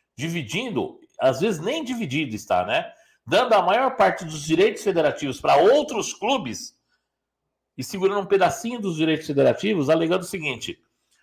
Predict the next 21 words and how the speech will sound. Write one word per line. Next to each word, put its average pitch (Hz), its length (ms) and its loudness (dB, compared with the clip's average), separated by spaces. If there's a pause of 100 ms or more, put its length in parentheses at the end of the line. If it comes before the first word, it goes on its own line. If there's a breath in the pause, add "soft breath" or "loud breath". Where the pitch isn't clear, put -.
"Assim 185 420 -2
estamos 214 440 -2
economizando, 175 920 0
diminuindo 151 500 -8
prejuízos 156 680 -4
com 117 200 -20
salários." 143 640 2 (500)
Por 277 160 -2
que 320 140 0
não 269 80 -2
fez 214 240 -2
isso 202 180 -6
há 190 40 2
dois 170 280 0
anos 160 220 -4
atrás, 135 420 0
então? 98 380 -4 (540)
Só 135 160 0
foi 170 160 0
fazer 151 240 0
agora, 135 360 2